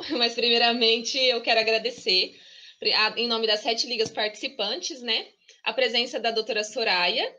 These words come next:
que fez toda a diferença no dia de hoje, trazer essa clínica pra, pra essa aula fez realmente toda a diferença, a gente te agradece imensamente. E também a doutora Marilise pela disponibilidade, pela excelente aula ministrada. Obrigada, doutora.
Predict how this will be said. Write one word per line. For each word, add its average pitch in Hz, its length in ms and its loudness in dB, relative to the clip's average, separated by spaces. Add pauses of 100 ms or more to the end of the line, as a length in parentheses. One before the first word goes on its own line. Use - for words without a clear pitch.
que 269 100 -12
fez 226 240 0
toda 247 200 -2
a - 20 -2
diferença 233 540 -2
no 226 100 -4
dia 202 180 0
de 196 220 -4
hoje, 196 340 -4
trazer 220 340 0
essa 226 220 0
clínica 233 460 -6
pra, 208 300 -2
pra 202 340 0
essa 190 240 -2
aula 196 320 0
fez 208 320 -2 (320)
realmente 226 340 2
toda 220 180 2
a 214 40 0
diferença, 208 480 0
a - 20 0
gente 226 160 -2
te - 80 0
agradece 208 540 0
imensamente. 226 1000 -2 (640)
E 254 140 0
também 277 320 2
a 277 40 0
doutora 269 280 2
Marilise 262 600 0
pela 247 240 0
disponibilidade, 226 1040 -2
pela 214 260 2
excelente 214 500 -2
aula 214 220 -2
ministrada. 170 720 -6 (240)
Obrigada, 196 460 0
doutora. 190 580 -2